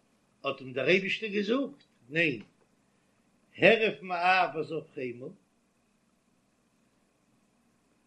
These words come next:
נישט אומזוסט זענען זיי געקומען, דיר צו הרגן. נאר וואס דען?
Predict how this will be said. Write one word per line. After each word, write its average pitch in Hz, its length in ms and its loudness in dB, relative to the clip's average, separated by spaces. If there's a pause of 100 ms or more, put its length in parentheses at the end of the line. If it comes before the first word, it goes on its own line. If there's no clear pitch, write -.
(120)
נישט 196 420 2
אומזוסט 190 760 0 (160)
זענען 170 260 -2
זיי 196 220 6
געקומען, 160 600 -4 (560)
דיר 160 320 -4
צו 170 140 -4
הרגן. 156 600 0 (3500)
נאר 143 220 -4
וואס 139 160 -8
דען? 202 360 4